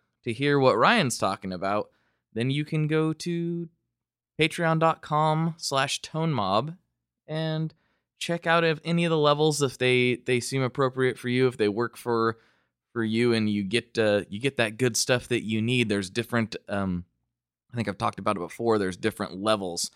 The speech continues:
of, uh, of, um, patronage,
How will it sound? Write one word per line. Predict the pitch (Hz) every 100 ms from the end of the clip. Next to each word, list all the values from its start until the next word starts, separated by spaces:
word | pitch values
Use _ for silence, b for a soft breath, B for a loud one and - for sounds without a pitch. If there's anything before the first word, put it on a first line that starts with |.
| b b b _
of, | 85 87 85 85
uh, | 87 82 82 82 _ _ _ _ _ -
of, | 80 71 - _
um, | 92 85 82 80 76 _ _ _ _ _ _ _ _ _
patronage, | 101 - 139 156 196 -